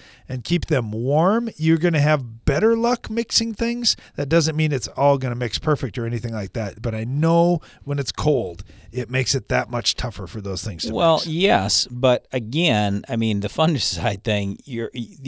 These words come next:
Speaker 2: it's not gonna happen. So you gotta give that up. You, you, you gotta put a different system on. A second system is what I'm trying to say, and inject it that way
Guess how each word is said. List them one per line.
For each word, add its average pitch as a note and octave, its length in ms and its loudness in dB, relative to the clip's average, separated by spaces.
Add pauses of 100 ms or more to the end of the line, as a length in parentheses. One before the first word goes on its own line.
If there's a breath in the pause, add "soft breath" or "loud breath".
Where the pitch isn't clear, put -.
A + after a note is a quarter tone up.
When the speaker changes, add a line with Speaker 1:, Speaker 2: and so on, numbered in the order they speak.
(100)
Speaker 2:
it's E3 220 -2
not C3 260 0
gonna A2 160 -2
happen. F2 420 -10 (300 soft breath)
So G2+ 240 4
you G#2+ 160 2
gotta A2+ 220 6
give G2 240 0
that F2+ 180 -2
up. - 260 -14
You, A2 240 -6
you, A2 300 -4
you A2+ 160 -2
gotta A2 200 2
put A#2+ 180 0
a - 20 0
different G2 320 -4
system B2+ 400 0
on. A2+ 300 0 (720 loud breath)
A A#2+ 220 -2
second - 460 0
system G2 520 -2
is G2+ 140 -6
what G2 120 -2
I'm F#2+ 120 -4
trying G2+ 180 -2
to F#2+ 80 -4
say, F#2 340 -2 (400 loud breath)
and G2 380 0
inject G#2 460 -2
it - 100 -2
that F2 220 -4
way D2+ 180 -10